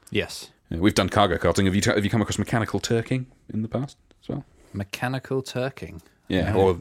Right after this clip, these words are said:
Speaker 2: yeah. Um, so, do, do you know the story? You don't, presumably don't know the story of the Mechanical Turk. This is turning into story time. This is wonderful.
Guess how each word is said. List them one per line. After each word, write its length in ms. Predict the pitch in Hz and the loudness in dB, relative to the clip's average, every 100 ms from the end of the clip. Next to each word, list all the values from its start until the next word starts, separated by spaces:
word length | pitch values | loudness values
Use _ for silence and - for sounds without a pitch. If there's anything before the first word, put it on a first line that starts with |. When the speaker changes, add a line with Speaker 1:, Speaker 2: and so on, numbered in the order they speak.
| 62 | -2
Speaker 2:
yeah. 220 | 95 87 82 - | 0 0 -2 -2
Um, 360 | 123 117 117 - - - - - - | 2 2 2 -4 -16 -16 -12 -12 -10
so, 340 | - 139 120 | -4 -2 -2
do, 320 | 101 139 110 - | -2 -4 -4 -2
do 80 | 113 | 2
you 60 | 107 | 4
know 120 | 113 | 4
the 60 | |
story? 220 | 107 113 101 | 4 4 4
You 120 | 107 | 4
don't, 420 | 110 104 98 113 | 2 2 -4 -4
presumably 320 | 113 98 92 | 0 2 2
don't 160 | 87 80 | 2 2
know 100 | 87 | 0
the 80 | 85 | 0
story 220 | 92 90 | 2 2
of 60 | 90 | 2
the 60 | |
Mechanical 420 | 87 - 92 - | 0 -2 -2 -4
Turk. 340 | 80 - - - | -4 -4 -4 -2
This 120 | 120 | 0
is 60 | - | 0
turning 240 | - 87 | -2 -4
into 160 | - - | -4 -4
story 260 | - 98 | 0 0
time. 240 | - 71 82 | -2 -6 -8
This 160 | - - | -8 -8
is 100 | 90 | -6
wonderful. 380 | 92 90 - | -6 -6 -8